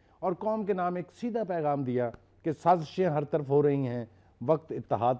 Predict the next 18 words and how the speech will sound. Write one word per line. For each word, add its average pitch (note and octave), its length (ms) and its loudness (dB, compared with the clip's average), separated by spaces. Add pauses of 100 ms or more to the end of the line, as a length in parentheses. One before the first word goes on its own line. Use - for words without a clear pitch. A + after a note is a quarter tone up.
का C#3 120 0
है, C3 120 0
मुत्तहिद D#3 400 2
होकर E3 240 2
उनसे D3 260 -2
निपटने C3+ 380 -2
की B2+ 100 -4
ज़रूरत B2 280 0
है। A#2 260 -2 (360)
दूसरी G#3 300 2
बात E3 200 4
जो D3+ 120 -2
उन्होंने D3+ 240 0
की C#3 360 -2
वो B2+ 80 -2
ये D#3+ 200 0
कि D#3+ 120 -4 (480)
अमेरिका A3 600 6